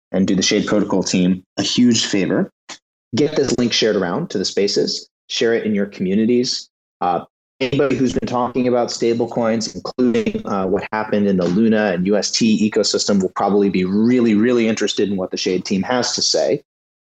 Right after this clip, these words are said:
So do us a favor, do them a favor, get this link shared around. We're gonna go for the next hour.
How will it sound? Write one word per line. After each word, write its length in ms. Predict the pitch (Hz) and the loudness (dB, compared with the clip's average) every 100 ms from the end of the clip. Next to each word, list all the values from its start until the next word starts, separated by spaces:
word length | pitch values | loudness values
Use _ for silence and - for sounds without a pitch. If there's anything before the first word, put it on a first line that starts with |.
| _ _ _ _ | _ _ _ _
So 100 | 107 | -4
do 180 | 90 147 | 2 2
us 120 | 151 | 2
a 60 | 147 | 0
favor, 260 | 120 110 | 2 2
do 120 | 107 | 0
them 200 | 117 107 | 0 0
a 40 | 95 | -2
favor, 420 | - 92 92 92 | -2 -2 -2 -2
get 200 | - 120 | -2 -2
this 160 | 113 - | -4 -2
link 180 | 107 | -2
shared 300 | 98 - 107 | -2 -2 0
around. 480 | 95 95 92 92 90 - _ _ | 0 -2 -2 -2 -4 -10 _ _
We're 80 | 98 | 0
gonna 140 | 104 | 2
go 180 | 123 143 | 2 2
for 120 | 147 | 0
the 80 | 131 | 0
next 320 | 120 117 - | 0 -2 -4
hour. 420 | 107 107 107 107 | 0 2 0 -2